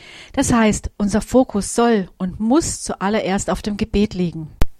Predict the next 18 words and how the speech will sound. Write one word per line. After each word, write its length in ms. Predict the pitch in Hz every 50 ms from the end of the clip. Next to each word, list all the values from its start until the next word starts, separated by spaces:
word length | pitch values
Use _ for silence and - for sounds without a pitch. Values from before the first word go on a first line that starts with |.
| _ _ _ - - - - - - - - _ _ - _ _ _
In 100 | - 202
den 100 | 208 208
letzten 380 | 202 202 220 226 - - - 277
Jahrzehnten 680 | 269 269 269 - - 240 233 247 240 - - 180 180 - - - - - - - - _
haben 260 | - 202 208 226 226 214
wir 160 | 214 208 - - _
allzu 420 | - 226 240 240 - - - 196
oft 420 | - 185 180 - - - - - - - - - - - -
Gemeindeleitungen, 1000 | 233 214 208 208 208 208 208 214 196 190 190 190 196 - 208 196 196 190 196 -
geistlichen 540 | 220 233 240 - - 220 220 - 208 202
Leitern 420 | 190 175 170 175 190 - 214 214 -
und 120 | 196 202
Verantwortlichen 760 | - - 208 - 175 180 190 - 233 233 - 233 226 - 226
in 120 | 202 208 196
Gemeinden 580 | - 202 185 185 170 175 196 208 - 208 214 - - - - - - - _ _ _
das 220 | - 233 220 -
Gleiche 380 | - 202 185 185 190 190 180 202
erzählt. 520 | - 180 - - 202 180 175 175 170 -